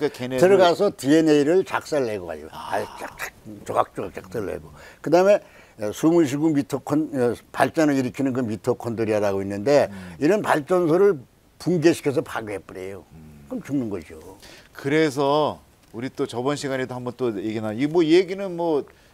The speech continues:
Speaker 2: 뭐 나눌수록 더 좋은
Speaker 1: 음.
Speaker 2: 정보니까. 그래서 전 세계적인 의학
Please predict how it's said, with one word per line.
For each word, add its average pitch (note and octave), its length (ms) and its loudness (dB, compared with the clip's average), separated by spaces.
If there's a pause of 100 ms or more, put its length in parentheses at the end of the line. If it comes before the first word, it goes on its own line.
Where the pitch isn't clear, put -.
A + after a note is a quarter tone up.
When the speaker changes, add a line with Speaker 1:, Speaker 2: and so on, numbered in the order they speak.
(400)
Speaker 2:
뭐 B2 460 -6
나눌수록 C#3+ 560 -2 (320)
더 B2+ 140 -2
좋은 C#3 280 -6
Speaker 1:
음. B2+ 40 -6
Speaker 2:
정보니까. A2 720 -6 (380)
그래서 D3 500 2
전 C#3+ 340 -4
세계적인 D3 1000 -2
의학 B2+ 500 -2